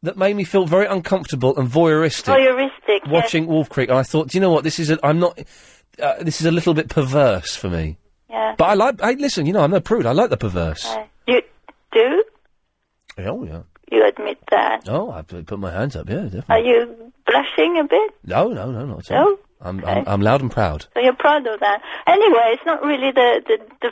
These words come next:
Speaker 2: film I want to talk about.
Speaker 1: No, I do apologise, Katia.
Speaker 2: <laughs> The, the, the mutant sheep, that, that's what's exciting.
Speaker 1: The mutant sheep?
Speaker 2: Yes. <laughs> And when they bite you, well,
Speaker 1: You,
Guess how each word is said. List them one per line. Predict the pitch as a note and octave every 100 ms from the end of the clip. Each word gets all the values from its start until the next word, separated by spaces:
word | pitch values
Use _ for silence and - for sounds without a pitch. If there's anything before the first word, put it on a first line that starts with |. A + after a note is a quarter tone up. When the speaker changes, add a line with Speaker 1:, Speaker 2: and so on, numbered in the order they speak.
| -
Speaker 2:
film | - A#3 A3+ A3+
I | A3
want | A3+ A#3 -
to | -
talk | D4 E4
about. | B3+ - A#3
Speaker 1:
No, | C#3 B2+
I | C#3
do | E3+
apologise, | D#3 D3 G#2+ F#2+ F2
Katia. | F#2+ E2 -
Speaker 2:
<laughs> | - - D#4+ - - F4 - - - - - - E4
The, | - A#3+ A#3+ A#3
the, | B3 B3+ B3+
the |
mutant | C4+ G4 A4 D#4+ C#4+ -
sheep, | A#3+ B3
that, | D#4 E4
that's | E4 E4 -
what's | A#3+ -
exciting. | - - A#3+ C4+ - -
Speaker 1:
The | C#3+
mutant | D3+ E3+ G3 F#3+ E3
sheep? | - B2+ F2 -
Speaker 2:
Yes. | B3 A#3 B3+ - - C4+ -
<laughs> | C#4 C#4+ - - - -
And | B3 C4+ B3+
when | C#4 C#4
they | C4
bite | C4 C4 E4 - -
you, | A#3+ C4+ F#4 _ _ - -
well, | D3
Speaker 1:
You, | A#3+